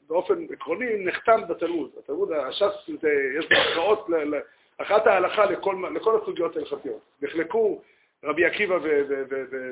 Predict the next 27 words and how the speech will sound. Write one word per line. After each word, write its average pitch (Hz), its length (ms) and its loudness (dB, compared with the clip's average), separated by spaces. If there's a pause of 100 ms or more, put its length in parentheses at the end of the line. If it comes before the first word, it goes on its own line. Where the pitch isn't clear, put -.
ו-, 127 220 -10
ורבי 127 340 -4
אליעזר 165 400 0
נחלקו 143 840 -2
ב-, 123 60 -12
ב-, 113 1300 -8
מכשירי 156 440 -4
מצוות 156 240 0
דוחים 156 260 -4
את 147 80 -8
השבת 127 320 -6
או - 100 -16
לא. 175 240 2 (600)
אז 110 140 -10
הגמרא 139 220 2
אומרת 208 320 4
שבאתרא 202 420 2
דרבי 180 280 0
אליעזר 180 440 -2
היו 185 180 -2
כורתים 196 400 -4
עצים 185 340 -4
בשבת, 175 520 0 (300)
לעשות 185 420 2
פחמים, 180 460 0
לעשות 170 340 -4
ברזל, 170 440 -2